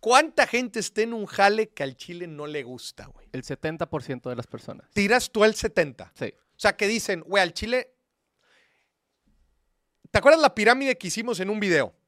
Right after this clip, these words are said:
Speaker 1: Que decíamos, que decíamos, ¿estás, o es-,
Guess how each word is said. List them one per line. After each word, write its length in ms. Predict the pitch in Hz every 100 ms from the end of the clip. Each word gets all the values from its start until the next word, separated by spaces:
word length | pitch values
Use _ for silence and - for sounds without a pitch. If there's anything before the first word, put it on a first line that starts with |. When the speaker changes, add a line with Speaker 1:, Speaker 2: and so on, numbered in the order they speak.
| _
Speaker 1:
Que 100 | 151
decíamos, 640 | 147 202 180 135 - - _ _ _
que 100 | 147
decíamos, 440 | 147 175 151 -
¿estás, 420 | - - 277 - - - - _ _ _ _ _ _ _
o 80 | 180
es-, 140 | 170